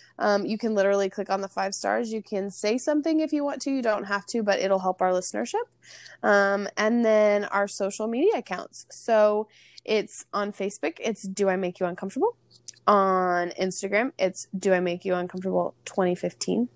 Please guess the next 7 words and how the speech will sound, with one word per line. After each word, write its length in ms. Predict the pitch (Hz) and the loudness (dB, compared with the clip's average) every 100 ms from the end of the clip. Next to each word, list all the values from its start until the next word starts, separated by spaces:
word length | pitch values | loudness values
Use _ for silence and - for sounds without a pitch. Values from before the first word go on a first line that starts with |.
| _ _ _ _ _ _ _ _ _ - - - - | _ _ _ _ _ _ _ _ _ -20 -20 -4 4
And 260 | 202 185 - | 6 6 6
on 680 | 196 190 185 185 185 180 180 - | 4 4 2 2 0 0 -4 -8
Twitter, 600 | - 190 175 202 247 - _ - | -4 -2 -2 -2 -2 -6 _ -4
it 160 | 196 - | -2 0
is 640 | 180 180 175 175 175 180 - - 185 - _ | 2 4 2 2 -2 -6 -10 -4 -4 -4 _
Do 340 | 202 190 185 180 | 2 6 6 4
Uncomfortable. 800 | 180 180 185 185 - 190 269 | 0 -2 -2 -6 -6 -4 -2